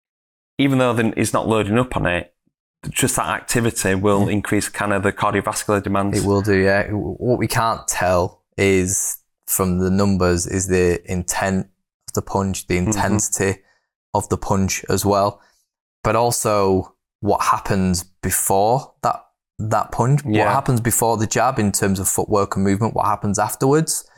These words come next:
Speaker 1: Yeah.
Speaker 2: And they all have physical qualities that have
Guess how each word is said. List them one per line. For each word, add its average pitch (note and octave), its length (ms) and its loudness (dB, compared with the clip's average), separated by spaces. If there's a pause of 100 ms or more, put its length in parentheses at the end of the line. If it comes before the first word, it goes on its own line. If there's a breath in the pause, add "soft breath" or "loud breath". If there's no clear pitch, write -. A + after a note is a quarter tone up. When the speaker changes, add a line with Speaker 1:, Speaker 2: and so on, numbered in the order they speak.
(100)
Speaker 1:
Yeah. G2+ 280 0
Speaker 2:
And G#2+ 180 2
they A#2 300 2
all B2+ 460 4
have G2 440 0 (480)
physical G2 880 0 (800)
qualities A2 920 0 (380)
that F#2+ 220 -2
have G2+ 460 -2